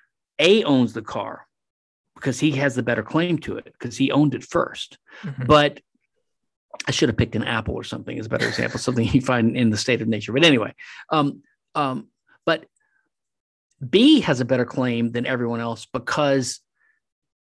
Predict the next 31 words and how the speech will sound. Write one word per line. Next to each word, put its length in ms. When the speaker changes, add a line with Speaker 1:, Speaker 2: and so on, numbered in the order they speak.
Speaker 1:
he 240
stands, 580
it's 280
like 120
subrogation 600
in 60
insurance 480
law. 60
He 180
stands 460
in, 220
in 120
A's 260
place 360
because 480
basically 460
he 160
can, 320
he 160
can 160
make 320
A's 320
claim 380
to, 140
if 220
C 260
challenges 520
B 320
for 120
the 100
car, 420